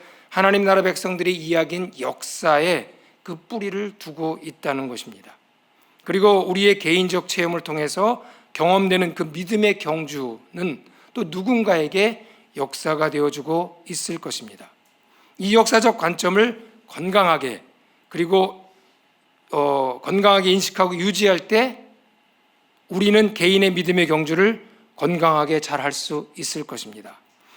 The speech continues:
왜 기독교 신앙의 역사적 측면이 중요한가 하면요, 개인적 신앙 여정에서 때때로 우리는 이해할 수 없는 너무나 고통스럽고 어려운 시간들을 만나게 됩니다. 그럴 때에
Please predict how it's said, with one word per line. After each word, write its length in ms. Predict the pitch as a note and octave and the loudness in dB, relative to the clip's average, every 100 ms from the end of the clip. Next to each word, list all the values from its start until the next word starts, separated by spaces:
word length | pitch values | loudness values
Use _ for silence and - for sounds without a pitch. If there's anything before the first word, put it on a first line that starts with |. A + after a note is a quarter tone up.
| - | -6
왜 140 | - A3 | 0 2
기독교 320 | A#3+ C4 C#4 | 2 0 0
신앙의 320 | C4 A#3+ A#3 | 4 4 6
역사적 440 | F#3+ - G3 G#3+ - | 4 2 0 0 -2
측면이 640 | A#3+ G#3+ G3 G3 G3 G3 - - - | -2 0 2 2 0 -2 -14 -20 -16
중요한가 540 | - E3+ G3 F#3 E3 | -8 0 4 4 2
하면요, 480 | D3 C3+ A#2+ D3 G3+ - - - - - | -2 -2 -4 -4 -4 -6 -20 -20 -20 -6
개인적 500 | D3 G3+ A3 A3+ A3 | 0 2 4 2 0
신앙 380 | A3 G#3 G3+ | 0 2 2
여정에서 600 | F3 E3 E3+ D#3+ D3+ F3 | 0 0 0 0 -2 -2
때때로 640 | C4 B3+ B3+ B3 G#3+ - - - - | -2 -2 0 2 2 0 -12 -20 -8
우리는 260 | F3+ G3 F#3+ | -2 -2 -2
이해할 460 | F#3+ A3+ A3 G3 E3 | -2 2 6 6 4
수 220 | - D#3 | 0 -2
없는 340 | C3 C3 A2 - _ _ _ _ _ _ _ _ _ _ - | -2 -6 -8 -14 _ _ _ _ _ _ _ _ _ _ -6
너무나 320 | D3 E3 E3 | -4 -2 -4
고통스럽고 1120 | - D#3+ - F#3 - F#3 F3+ A3 A3+ A#3 - - | -4 -8 -6 -6 -2 -2 -2 -2 0 -2 -8 -4
어려운 380 | F3 F3 E3+ | -2 -2 -4
시간들을 640 | D#3 - D#3 D3 E3+ G3 G3 - _ | -6 -6 -6 -2 0 0 -2 -20 _
만나게 420 | - D3 D#3 D3+ C3+ | -4 -2 0 -2 -4
됩니다. 400 | G2+ G2 - - _ _ _ - | -10 -16 -20 -20 _ _ _ -2
그럴 320 | G3+ A#3 A#3 | 4 6 6
때에 420 | A3 F3+ D3 G#2 | 4 4 2 -2